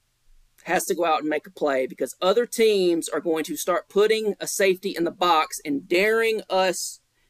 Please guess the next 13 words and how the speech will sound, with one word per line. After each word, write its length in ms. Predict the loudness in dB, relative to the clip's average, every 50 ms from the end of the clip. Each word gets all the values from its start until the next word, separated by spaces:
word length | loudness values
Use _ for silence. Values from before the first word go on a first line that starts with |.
| _
daring 260 | 0 2 2 2 2
him 400 | 2 2 2 2 2 2 2 0
to 140 | -2 -6 -6
make 180 | -4 -4 -4 -4
a 60 | -6
play. 240 | -8 -6 -6 -6 -6 -8 _ _ _ _ _ _ _ _ _ _ _ _ _ _ _ _ _ _ _ _ _ _ _ _ _ _ _ _ _ _ _ _ _ _ _ _ _ _ _ _ _ _ _ _ _ _ _ _ _ _ _ _ _ _ _ _ _ _ _ _ _ _ _ -4
And, 420 | -2 -2 0 -2 -4 -6 -8 -8 -10 -12 -14 -16 _ _ _ _ _ _ _ _ _ _ _ _ _ _ _ _ _ _ _ _ _ _ _ _ _ _ _ _ _ _ _ _ _ _ _ _ _ _
you 100 | -6 -4
know, 260 | -4 -4 -6 -8 -10 -12 _ _ _ _ _ _ _ _ _ _ _ _ _ _ _ _ _ _ _ _ _ _ _ _ _ _ _ _ -8
it's 120 | -8 -4
that 160 | -2 -2 -2
simple. 420 | -2 -2 -4 -4 -4 -6 -8 -8 -6
Like, 240 | -6 -6 -8 -8